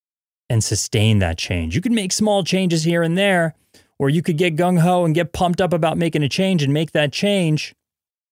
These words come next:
But can you sustain the change? That's the real question. And you sustain any change by making it a habit.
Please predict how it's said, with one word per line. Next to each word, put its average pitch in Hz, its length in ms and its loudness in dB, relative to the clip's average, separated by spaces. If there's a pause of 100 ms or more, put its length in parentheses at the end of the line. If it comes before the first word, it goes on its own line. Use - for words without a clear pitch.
(480)
But 143 220 -2
can 151 200 0
you 170 100 2
sustain 185 720 0
the 135 80 2
change? - 640 -6 (1600)
That's 135 640 -4 (200)
the 101 100 0
real 98 240 2
question. - 640 -6 (1080)
And 110 120 2
you 110 60 2
sustain 160 640 0
any 190 260 0
change 117 760 0 (1400)
by 110 140 0
making 107 480 2
it 82 240 -8 (360)
a 107 80 -4
habit. 95 680 -6